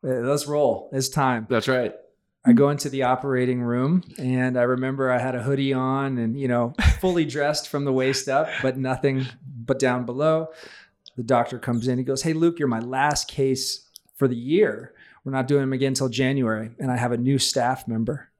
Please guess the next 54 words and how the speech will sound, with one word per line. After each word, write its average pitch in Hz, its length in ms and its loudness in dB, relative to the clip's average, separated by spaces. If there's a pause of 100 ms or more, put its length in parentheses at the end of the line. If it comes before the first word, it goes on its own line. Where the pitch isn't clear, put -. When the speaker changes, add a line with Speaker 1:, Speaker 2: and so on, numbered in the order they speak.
(640)
Speaker 1:
And 127 100 -2
I'd 127 180 0
love 160 240 0
for 160 140 -4
her 143 120 0
to 139 60 -2
be 135 140 0
able 135 160 -2
to 123 80 -4
see - 380 0
this. - 640 -4 (380)
Is 127 160 -4
that 160 140 2
okay 190 280 -2
with 170 140 -2
you?" 196 100 -6 (200)
"Why 127 340 2
not?" 117 480 -6 (520)
She 151 140 -2
comes 185 320 0
in 160 220 -2
and 147 160 -6
all 156 180 -2
I 175 80 2
can 165 180 -6
see 151 280 -2
is 123 100 2
beauty 131 580 -2
behind 135 680 0 (180)
her 143 120 -2
mask. 113 680 -2
I 135 160 -2
just 147 300 -2
know 147 160 2
that 135 120 0
there's 131 200 -2
beauty 127 440 0
there 113 280 -2
and 120 120 -4
it's 117 120 -2
very 156 420 -2
uncomfortable. 135 880 2 (400)
Speaker 2:
<laughs> 220 80 4 (180)
Speaker 1:
And 147 200 2
for 165 200 0
a 151 100 -2
minute, 170 380 -4
I 135 100 0
finally 147 380 0
break 135 280 0
the 139 80 -6
silence 131 460 0
and 131 120 -2
say, 123 400 -2